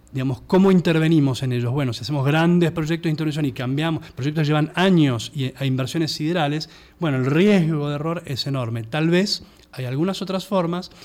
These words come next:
y una forma muy importante, ¿sabe cuál es? Es empoderar a la gente y empoderar a los territorios. Esto es un, un cambio que está ocurriendo. Tradicionalmente estos grandes planes los hacían los gobiernos centrales. Bueno, eso ha cambiado. Hoy el gobierno territorial tiene un,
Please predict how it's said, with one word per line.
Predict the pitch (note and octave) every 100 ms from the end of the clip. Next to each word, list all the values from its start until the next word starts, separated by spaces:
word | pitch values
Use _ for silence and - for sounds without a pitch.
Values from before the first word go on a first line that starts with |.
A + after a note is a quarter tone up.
| - -
y | G3
una | G#3+
forma | A#3+ A3+
muy | G#3
importante, | A#3+ A3 D#3+ A#3+ B3
¿sabe | F3 F#3
cuál | E3 F#3
es? | C4 - - - - -
Es | - -
empoderar | A#2 C#3+ E3 A#3
a | A3+
la |
gente | G#3 A3+ G3 G3+ G3+ - _ _ - _
y | F#3+
empoderar | F#3 A#3 C4+
a | C4
los | G#3
territorios. | G3 F#3+ E3+ B2+ C3 - _
Esto | E3+ -
es | -
un, | D3+ -
un | D#3+
cambio | D3 F3 D#3+ D3 B2
que | A#2+
está | A2 C3
ocurriendo. | A#2+ A#2+ A#2+ A#2 A2+ A2+
Tradicionalmente | D#3 D#3+ - G3 A#3+ A#3+ A#3+
estos | A#3 F#3+
grandes | E3+ F#3+ F#3+
planes | G3 A#3 G3+
los | C#3
hacían | C3 - F3 G3+ - - -
los | C#3+ B2+
gobiernos | C3+ C#3+ E3+ D#3+
centrales. | C3 C3+ A#2+ A2+ A#2 - _ -
Bueno, | G#3 C4
eso | -
ha | G3
cambiado. | D#3 F3+ F3+ C3+ A#2+
Hoy | A2+ F3+
el | D3+
gobierno | C3+ C#3+ D#3 D#3 C3+ B2 - - _
territorial | B2 C3 C3 E3 E3+
tiene | C#3
un, | B2 A#2+